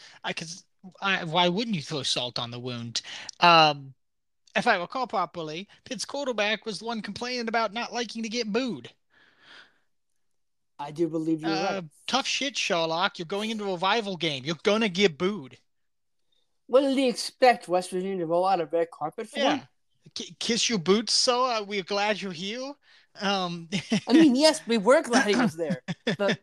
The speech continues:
Speaker 2: we're not gonna say that pregame 'cause for all we know, you're gonna lay five hundred yards and five touchdowns on him.
Speaker 1: Exactly.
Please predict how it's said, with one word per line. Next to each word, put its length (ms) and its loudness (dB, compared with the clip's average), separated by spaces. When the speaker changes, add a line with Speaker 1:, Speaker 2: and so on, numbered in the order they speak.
Speaker 2:
we're 80 -4
not 220 2
gonna 160 -4
say 160 -6
that 300 0
pregame 460 0
'cause 180 -8
for 120 -2
all 140 2
we 120 -2
know, 120 -4
you're 120 -4
gonna 200 -4
lay 260 0
five 220 2
hundred 220 -4
yards 280 4
and 120 -12
five 200 4
touchdowns 600 0
on 60 -20
him. 100 -20
Speaker 1:
Exactly. 640 0